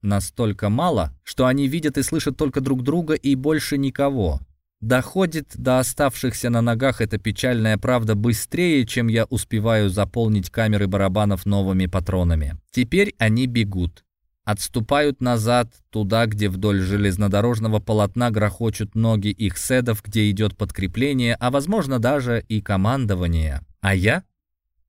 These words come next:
А я бы и рад начать своё наступление или отступление, только вот нечем. Гранат было всего две, как Легран меня в своё время научил, а патронов я с собой в костюм напихал мало, половину рассыпал.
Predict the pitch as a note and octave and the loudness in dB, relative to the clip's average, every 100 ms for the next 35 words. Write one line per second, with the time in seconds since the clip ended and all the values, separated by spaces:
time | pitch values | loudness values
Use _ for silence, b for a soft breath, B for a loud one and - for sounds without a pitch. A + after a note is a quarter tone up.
0 | _ - C#3 A3+ B3+ A#3+ B3 C4 A#3+ A2 | _ -4 0 2 2 2 2 2 2 0
1 | G2 C3 A2+ - - A#2 B2 C3 G#2 F#2 | 0 2 0 0 -6 -2 2 2 2 0
2 | - F#2+ G#2 C3+ D#3 C#3 G#2 F#2+ F#2 G2+ | -2 -4 -2 0 0 2 2 2 0 0
3 | F#2+ - G2 - - F2+ A#2 D#3 C3+ G#2 | 0 -2 -4 -6 -6 -4 -2 0 2 0
4 | F#2 D3 C3 - C3 B2+ - - C3+ F3 | 0 -2 -4 -4 -4 -4 -6 -8 -4 -4
5 | E3 - F2+ C#2+ - _ - A2+ D3 G#3 | -4 -4 -2 -2 -6 _ -6 0 2 2
6 | C#3+ G2+ F#2+ F2 G#2+ G#2 G2+ G#2+ C3+ E3 | 0 0 0 -2 -2 0 0 0 0 0
7 | E3 - G#2+ - _ - A2 G#2+ A2 A2 | -2 -4 -6 -8 _ -4 -2 0 0 2
8 | G#2 G#2 G#2 F#2+ F#2+ G#2 G#2 F#2+ G#2 G2+ | 2 2 2 0 -2 0 0 0 0 0
9 | G2 G2+ G2+ - D#3 G#2+ G#2 G#2 F3+ D#3 | 2 2 0 -2 -2 -2 -2 -2 -2 0
10 | G2 G2 F2+ - F#2+ F#2+ E2+ - F#2+ - | -2 -2 -4 -4 -4 -2 -4 -4 -6 -4
11 | F#2+ F#2+ F2+ F#2+ - F#2 G2 D#3 F3 C#3 | -2 0 0 -4 -4 -2 0 2 2 2
12 | B2+ F#2 F#2 G2 G2+ F2+ F#2+ - G3 F3+ | 0 -2 0 0 0 0 -2 -2 -6 -4
13 | D3 C3 | -2 -4